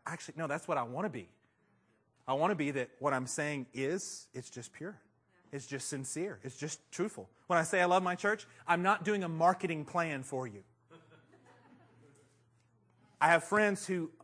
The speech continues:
who do marketing for churches. That's their job. I'm not saying because I think it's be a neat marketing thing or we can put it on a t-shirt or it'd be great and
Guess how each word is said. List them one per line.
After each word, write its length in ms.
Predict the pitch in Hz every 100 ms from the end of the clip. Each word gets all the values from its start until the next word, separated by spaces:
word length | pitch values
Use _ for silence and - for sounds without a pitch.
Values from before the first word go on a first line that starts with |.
| _ _ -
who 220 | 170 160 123
do 260 | 180 196 208
marketing 560 | 185 190 202 196 180
for 180 | 175 151
churches. 920 | - - - 208 - 131 - - - - _ _ _ _ _ _ _ _ _ _ _ _ _ _ _ -
That's 180 | 196 -
their 120 | 185
job. 340 | 147 180 131 - - - _ _ _ _ _ _ _ _ _ _ _ _ _ _ _ _ _ _ _ _ -
I'm 140 | 190
not 180 | 240 262
saying 200 | 254 247
because 240 | 208 208
I 80 | 190
think 200 | 175 196
it's 160 | 185 -
be 220 | 147 185
a 40 |
neat 220 | 165 180 160
marketing 400 | 156 170 180 180
thing 300 | 185 185 180
or 40 |
we 60 | 135
can 80 |
put 80 | 135
it 80 | 165
on 100 | 156
a 20 |
t-shirt 520 | 131 185 185 180 180
or 120 | 165 - - -
it'd 80 |
be 80 | 170
great 420 | 123 147 170 180
and 140 | 160